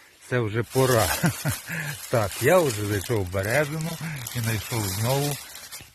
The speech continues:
Ні, це синій, я думав, що це сироїжечка. Синій. Ха, то фіолетовий, я так сказав. Уже я в Березині, попробую щось тут подивитися. Зустріли першого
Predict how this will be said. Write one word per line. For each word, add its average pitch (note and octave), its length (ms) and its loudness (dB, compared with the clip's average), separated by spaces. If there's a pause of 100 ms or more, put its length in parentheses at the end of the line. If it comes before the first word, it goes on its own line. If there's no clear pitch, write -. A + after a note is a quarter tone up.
Ні, A2+ 280 -2 (160)
це F#2+ 180 -4
синій, F#2+ 380 2
я G2 100 -4
думав, G2+ 200 -6
що G2+ 140 -12
це - 60 -18
сироїжечка. F#2+ 720 -4 (720)
Синій. F#2 560 0 (300)
Ха, G#2+ 120 -2 (220)
то G2+ 100 -8
фіолетовий, A2 640 0
я F2 140 -6
так F2 200 -12
сказав. E2+ 420 -12 (760)
Уже A2 280 0
я A2 80 2
в G2+ 80 0
Березині, B2+ 560 0
попробую A2+ 580 -4
щось G#2 260 -10
тут G2 260 -6
подивитися. F2 720 -6 (1160)
Зустріли B2 920 0
першого G#2 640 -2